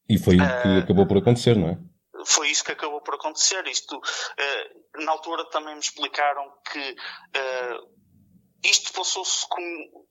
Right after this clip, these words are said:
Speaker 2: passou-se desta maneira, ou seja, eu fiz estes ciclos de quimioterapia porque estamos em Portugal e porque este é o protocolo, porque estas situações são muito de protocolo e que, por exemplo, nos Estados Unidos,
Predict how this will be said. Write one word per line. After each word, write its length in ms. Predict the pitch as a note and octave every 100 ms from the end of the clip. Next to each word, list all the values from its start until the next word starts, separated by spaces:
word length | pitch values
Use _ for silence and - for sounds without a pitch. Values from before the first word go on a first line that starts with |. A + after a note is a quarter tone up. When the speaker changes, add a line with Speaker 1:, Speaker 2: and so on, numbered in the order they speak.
| -
Speaker 2:
passou-se 320 | D3+ E3+ -
desta 240 | D3+ - C#3
maneira, 500 | C#3 C3+ D3+ F3 D3+
ou 60 |
seja, 280 | - C#3+ B2+
eu 140 | C3+ C3+
fiz 200 | D#3 C#3
estes 200 | C3 -
ciclos 280 | D3+ C#3
de 100 | -
quimioterapia 720 | - - D3 C#3+ - B2+ D3 D3+
porque 220 | - -
estamos 300 | - D3 D3
em 60 | D3
Portugal 520 | - - C3+ D3+ D3+
e 40 | D3 _
porque 280 | - - E3+
este 220 | E3+ -
é 20 |
o 60 | D3+
protocolo, 600 | C#3+ C3+ B2+ - A2 G#2 - - - -
porque 180 | - C#3
estas 240 | B2+ C#3+ - -
situações 460 | - - D3 - D3+
são 120 | D3
muito 220 | D3 -
de 80 | -
protocolo 600 | - - B2+ A2 G#2+ G#2 -
e 80 | -
que, 180 | - - -
por 160 | F#4+
exemplo, 400 | G#3 - D#3 - D3
nos 140 | -
Estados 360 | - C3+ C3 B2
Unidos, 380 | A#2+ C3+ -